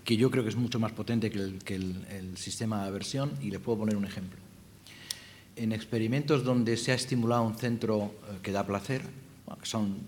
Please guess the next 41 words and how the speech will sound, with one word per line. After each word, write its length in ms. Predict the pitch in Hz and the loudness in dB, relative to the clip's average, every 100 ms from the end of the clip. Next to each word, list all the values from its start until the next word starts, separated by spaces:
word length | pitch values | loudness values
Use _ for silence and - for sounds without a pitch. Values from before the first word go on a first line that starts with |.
| - - | -14 -16
centros 380 | - - 120 107 | -8 -4 -2 -4
que 100 | - | -4
activan, 520 | 95 - 101 95 90 82 | -6 -2 -2 -2 -6 -10
pues, 340 | - - - - 78 - - | -14 -14 -14 -16 -18 -18 -14
el 160 | 87 | -12
amor, 480 | 85 85 107 120 110 | -8 -2 2 4 4
la 120 | 95 92 | 0 -4
comida, 560 | - 95 117 101 92 | -4 2 2 0 -4
en 80 | 87 | -10
fin, 180 | - 92 - - - - | -10 -12 -12 -20 -20 -10
quiero 180 | - 113 | -4 -2
decir 280 | 107 110 92 | 0 -2 -2
el 80 | |
sexo, 320 | 85 101 95 - | -4 -6 -8 -12
¿no? 180 | - - - - - - - - - | -16 -16 -16 -18 -20 -18 -18 -18 -12
El 60 | 85 | -8
sexo, 400 | - 120 117 107 | 0 0 0 -4
la 100 | 95 | -4
comida, 420 | 92 90 113 101 | -4 0 2 0
todas 200 | 90 117 | 0 -2
estas 260 | 110 120 98 90 - | 0 -2 -6 -6 -8
es-, 120 | - | -8
cosas 340 | - 110 104 | -6 -4 -4
que 100 | - | -4
nos 200 | 95 92 | -4 -2
gustan 340 | 107 107 101 92 | -4 -6 -6 -4
tanto, 400 | 110 98 95 127 - - - - - - | -2 -2 -4 -12 -16 -20 -20 -20 -20 -16
se 120 | - | -4
activa 320 | 110 - 120 92 | -2 2 2 2
ese 160 | 92 | -6
centro. 260 | 98 87 90 | -8 -8 -4
Bueno, 160 | 107 | 0
uno 160 | 123 156 | 4 6
lo 160 | 147 139 | 6 6
puede 140 | 127 | 2
activar 380 | 120 123 113 110 | 2 2 2 2
eléctricamente 880 | 110 117 120 113 110 104 - 127 - | 0 0 -2 0 2 0 0 -4 -6
y 100 | 104 | -2
uno 140 | 104 110 | 0 0
siente 340 | - 110 101 | 0 -2 -2
placer. 320 | 92 87 - | -6 -6 -10